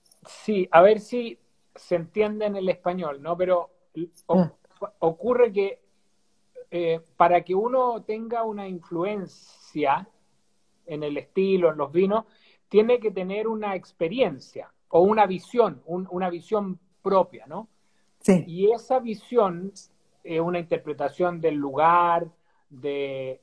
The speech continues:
Speaker 1: de los vinos como a uno le gustan, o lo que ha visto, o las referencias.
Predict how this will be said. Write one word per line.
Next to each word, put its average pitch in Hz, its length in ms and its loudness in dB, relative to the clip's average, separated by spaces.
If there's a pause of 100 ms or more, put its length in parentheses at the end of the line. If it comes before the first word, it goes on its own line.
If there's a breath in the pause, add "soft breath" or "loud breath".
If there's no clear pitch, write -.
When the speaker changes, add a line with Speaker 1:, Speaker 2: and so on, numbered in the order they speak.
Speaker 1:
de 165 280 0
los 170 280 2
vinos 202 580 -4
como 160 320 0
a 156 40 2
uno 170 240 -4
le 156 100 -6
gustan, 180 840 -2 (220)
o 160 140 0
lo 160 200 -4
que 160 140 -4
ha 151 380 -4
visto, 185 640 -4
o 175 140 4
las 151 180 -2
referencias. 180 760 -8